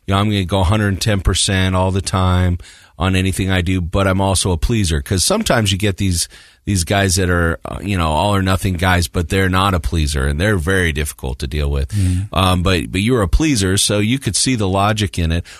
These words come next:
Speaker 1: What was the logic in it? Like, when, when they kept coming to you and saying, "You need to go to rehab again, you need to go to rehab again,"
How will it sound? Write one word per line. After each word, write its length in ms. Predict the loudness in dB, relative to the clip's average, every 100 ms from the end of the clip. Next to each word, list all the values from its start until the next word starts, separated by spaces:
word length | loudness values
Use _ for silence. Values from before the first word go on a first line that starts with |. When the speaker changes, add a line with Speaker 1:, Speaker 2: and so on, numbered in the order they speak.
| -10
Speaker 1:
What 180 | -2 0
was 200 | 2 0
the 100 | 0
logic 520 | 2 2 2 0 -2
in 120 | -2 -2
it? 100 | -2
Like, 380 | 0 0 -4 -16 -20 _ -2
when, 260 | 0 0
when 140 | 0 2
they 140 | 2
kept 240 | 0 -2
coming 320 | 0 2 2 0
to 120 | 0
you 100 | 0
and 120 | 0
saying, 240 | 0 0
"You 100 | 0
need 180 | 0 -2
to 60 | -2
go 140 | 0
to 80 | 0
rehab 420 | 0 2 2 0
again, 340 | -2 -2 0 0
you 60 | 0
need 160 | 0
to 60 | 0
go 140 | 0
to 60 | 2
rehab 380 | 2 2 2 0
again," 400 | 0 0 2